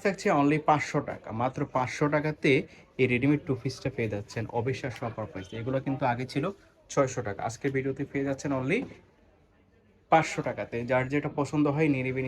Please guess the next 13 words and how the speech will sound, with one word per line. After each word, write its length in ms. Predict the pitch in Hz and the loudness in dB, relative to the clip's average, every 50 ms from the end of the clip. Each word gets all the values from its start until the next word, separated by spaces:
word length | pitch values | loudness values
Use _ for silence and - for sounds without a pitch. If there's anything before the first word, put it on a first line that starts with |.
| 123 - | -4 -6
স্ক্রিনশট 360 | - - 139 135 - 135 135 139 | -4 -4 -2 0 0 -2 -2 -2
দিয়ে। 120 | 143 156 156 147 | -4 -4 -2 -2
ভিডিওর 200 | 131 131 123 120 117 | -2 -2 -4 -4 -6
স্ক্রিনে 200 | 117 - 127 127 123 | -8 -8 -8 -6 -6
যে 60 | 127 120 | -4 -4
দুইটা 160 | 123 123 123 117 113 | -6 -6 -6 -6 -6
নাম্বার 200 | 110 110 110 113 117 120 | -6 -4 -4 -4 -4 -4
দেওয়া 120 | 113 110 110 | -4 -2 -4
থাকবে 200 | 120 117 135 156 202 - - - - - - - - - _ _ - | -4 -2 -2 -2 -4 -4 -6 -14 -20 -20 -20 -20 -20 -20 _ _ -6
সেই 120 | - 131 | -4 -2
নাম্বারে 200 | 120 110 113 113 110 - | -2 -2 -2 -2 -2 -2
কন্ট্যাক্ট 220 | 113 110 110 - - | -4 -6 -4 -2 -2
করবেন। 180 | 117 113 120 | -2 -2 -2